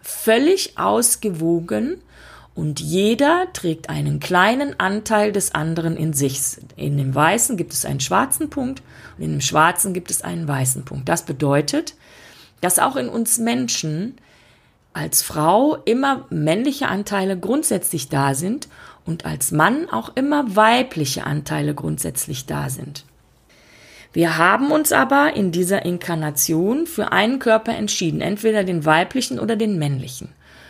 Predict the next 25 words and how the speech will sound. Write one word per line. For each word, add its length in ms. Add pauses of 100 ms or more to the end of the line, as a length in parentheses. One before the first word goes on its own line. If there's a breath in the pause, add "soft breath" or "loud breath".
(380 loud breath)
Und 280
ich 220
bin 180
in 140
einem 180
weiblichen 560
Körper 560 (340 loud breath)
und 200
bin 180
dafür 320
da, 400
die 240
Weiblichkeit 920
in 360
Heilung 460
zu 220
bringen. 420 (680 loud breath)
Denn 180
die 160
Weiblichkeit, 840
wenn 120
die 140
in 160
Heilung 380
kommt 480